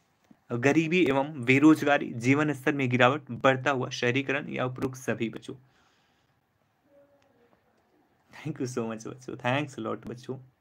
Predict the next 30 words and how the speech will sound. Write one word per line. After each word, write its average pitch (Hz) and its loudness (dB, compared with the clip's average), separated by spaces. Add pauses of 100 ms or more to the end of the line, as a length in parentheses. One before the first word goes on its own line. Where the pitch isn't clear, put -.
आप 117 -8
लोग 120 -4
इमोशनल 120 -8
कर 120 -6
दे 120 2
रहे 120 -4
हैं 113 -8
इतना, 123 -10
मतलब - -12
इतनी 131 -8
अच्छी 127 -4
बातें, 123 -6
इतने 123 -10
अच्छे 120 -10
से 123 -12
आप 113 -10
लोग 113 -10
लिख 120 -14
रहे 123 -12
हैं। - -20 (3250)
ओके 160 0
अमृता, 131 0
फिर 135 -6
तो 131 -2
आपको 127 -2
पता 131 -8
भी 131 -4
होगा 120 -4
गोरखपुर 120 -10
में। 131 -14